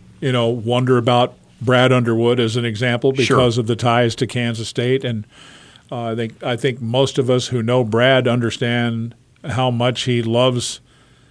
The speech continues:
Speaker 1: the university and Wildcat basketball and all of those things. And his comments, uh, a couple of days ago when they were knocked out, um, were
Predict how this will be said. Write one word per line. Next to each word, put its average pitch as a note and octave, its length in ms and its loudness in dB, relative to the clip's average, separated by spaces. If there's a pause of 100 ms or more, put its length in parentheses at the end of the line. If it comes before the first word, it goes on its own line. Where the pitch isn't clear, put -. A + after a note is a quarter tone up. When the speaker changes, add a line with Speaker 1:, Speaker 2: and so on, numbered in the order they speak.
(160)
Speaker 1:
the B2 80 -2
university B2 800 2
and G2+ 180 -8
Wildcat A#2+ 540 0
basketball B2 920 0
and A2 120 -6
all A#2+ 260 0
of A#2+ 80 0
those B2 240 0
things. B2+ 500 -4 (560)
And A2+ 280 -2
his A#2 280 0
comments, B2 960 -4 (800)
uh, A#2+ 280 -2
a A2 60 -8
couple B2+ 260 -4
of A2+ 60 -2
days A#2+ 240 2
ago B2 320 2
when B2 140 0
they A#2+ 120 2
were A#2 140 0
knocked B2 280 0
out, B2+ 420 0
um, A#2 500 -2 (500)
were B2+ 320 2